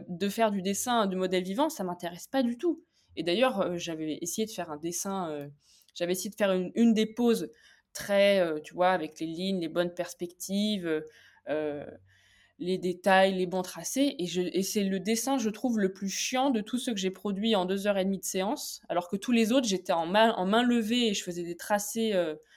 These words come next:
euh, très intuitifs. Et à la fin, j'étais, euh, bah, je sais que c'était loin d'être parfait, mais en fait, je m'en foutais complètement parce que c'était l'ex-,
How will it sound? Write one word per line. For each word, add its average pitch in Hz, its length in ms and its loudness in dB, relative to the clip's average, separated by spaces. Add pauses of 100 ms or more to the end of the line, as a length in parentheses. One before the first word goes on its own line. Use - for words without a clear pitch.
(240)
euh, - 60 -6
très 226 300 0
intuitifs. 254 640 -2
Et 180 100 2
à 175 40 4
la 170 120 2
fin, 240 160 -4
j'étais, 226 460 -2
euh, 160 500 0 (280)
bah, - 60 -2
je 185 120 0
sais 277 160 6
que 269 60 -4
c'était 170 300 -2
loin 190 220 0
d'être 185 180 -2
parfait, 240 300 -4
mais 214 100 0
en 165 80 -2
fait, 202 140 -8
je 180 80 -8
m'en 160 100 -6
foutais - 260 -10
complètement 185 460 0
parce 180 160 -4
que - 80 -10
c'était 233 460 0 (400)
l'ex-, 214 680 0